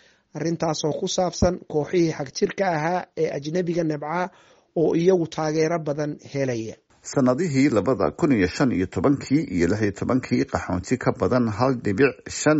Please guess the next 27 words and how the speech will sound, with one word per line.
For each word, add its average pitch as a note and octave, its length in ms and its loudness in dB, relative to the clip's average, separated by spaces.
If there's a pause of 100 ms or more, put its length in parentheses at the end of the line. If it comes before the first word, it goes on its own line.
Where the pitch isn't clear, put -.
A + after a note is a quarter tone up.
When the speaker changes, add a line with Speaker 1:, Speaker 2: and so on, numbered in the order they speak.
Speaker 2:
milyan F#2+ 640 2
ayaa F2+ 260 2
iska G2+ 200 -2
dhiibay G2 280 0
dalka F2+ 340 0 (220)
Jarmalka. A#2 460 -2 (540)
Sanadkii G2 460 -2
labada G2+ 320 4
kun - 240 -2
iyo F#2 300 2
saddex G2 320 -4
iyo F#2+ 100 2
labaatankii, F2 580 0
laba G2 260 4
boqol G#2+ 380 -2
oo G2+ 140 2
kun D#3 260 -4
oo G2+ 120 0
muhaajiriin F#2+ 600 0
ah E2+ 100 -2 (340)
ayaa A#2+ 300 4
qaatay F2 480 0 (160)
dhalashada G2+ 480 2 (180)
Jarmalka. B2 480 0 (440)
Dadka G3 340 2
ugu C#3 160 4
badan C3+ 300 4